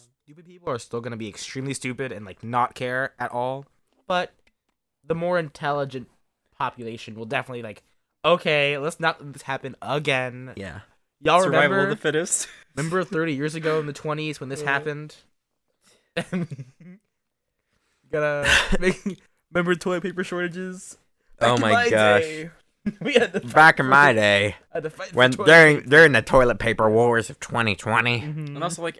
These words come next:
Speaker 3: as soon as people were getting vaccinated and going outside, we have, like, four shootings within a
Speaker 2: Oh
Speaker 3: week.
Speaker 2: my gosh, yeah. Uh, yeah, I
Speaker 3: Oh.
Speaker 2: forgot. I forgot the, the
Speaker 3: Insane.
Speaker 2: feeling of seeing that headline every day of the week. You know? Like,
Speaker 3: Now
Speaker 2: it
Speaker 3: it's
Speaker 2: wa-
Speaker 3: four times in a week.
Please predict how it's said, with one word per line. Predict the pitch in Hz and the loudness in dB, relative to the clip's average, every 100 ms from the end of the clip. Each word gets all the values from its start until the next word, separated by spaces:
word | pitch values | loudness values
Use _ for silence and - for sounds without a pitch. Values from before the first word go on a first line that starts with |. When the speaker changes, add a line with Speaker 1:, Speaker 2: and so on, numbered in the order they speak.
| - | -14
Speaker 3:
as | 151 | -12
soon | - 160 185 | -10 -10 -10
as | |
people | 180 185 160 | -12 -12 -10
were | 156 | -8
getting | 151 143 117 | -8 -10 -6
vaccinated | 120 127 - 147 147 151 147 | -4 -4 -10 -12 -10 -12 -12
and | 131 | -10
going | 123 123 127 | -8 -8 -8
outside, | 123 - 123 135 | -12 -10 -10 -10
we | 139 | -10
have, | 127 120 | -10 -10
like, | 123 113 _ _ | -10 -16 _ _
four | 131 127 | -20 -16
shootings | - 117 120 135 147 151 - _ _ | -12 -12 -12 -14 -16 -20 -20 _ _
within | - 127 | -16 -2
a | 123 | 6
Speaker 2:
Oh | 139 156 | 10 10
Speaker 3:
week. | |
Speaker 2:
my | 131 123 | 8 4
gosh, | - 131 135 156 - | 4 8 10 8 6
yeah. | 123 120 117 117 - | 2 4 4 2 0
Uh, | 123 - 135 | -6 -4 0
yeah, | 139 | 4
I | 139 156 | 6 4
Speaker 3:
Oh. | |
Speaker 2:
forgot. | 180 147 110 113 120 113 - _ _ | 4 2 4 4 6 6 2 _ _
I | 113 131 | -2 -2
forgot | 147 117 110 110 110 | -2 -2 2 2 2
the, | 110 107 | -2 -4
the | 101 107 104 110 | -4 -6 -2 -2
Speaker 3:
Insane. | |
Speaker 2:
feeling | - - 113 117 113 104 101 | -2 -6 0 2 2 0 -2
of | 101 117 98 | -6 -6 -16
seeing | - 117 117 110 104 | -12 -6 -4 -4 -2
that | 104 101 | -2 -2
headline | 101 104 101 98 101 | -4 -6 -4 -4 -4
every | - 101 98 104 | -6 -6 -6 -8
day | 90 90 95 | -6 -6 -6
of | |
the | 87 | -8
week. | 85 73 - _ _ _ _ | -8 -10 -16 _ _ _ _
You | - 117 | -8 -4
know? | 113 113 107 - _ _ _ - | -2 -2 -4 -10 _ _ _ -6
Like, | 123 | -4
Speaker 3:
Now | 131 | 0
Speaker 2:
it | 123 | 0
Speaker 3:
it's | 151 | 2
Speaker 2:
wa- | 156 | 2
Speaker 3:
four | 147 151 170 | 0 -2 -4
times | - 143 135 120 | -4 -6 -6 -8
in | 123 | -10
a | 107 | -10
week. | 107 117 | -12 -16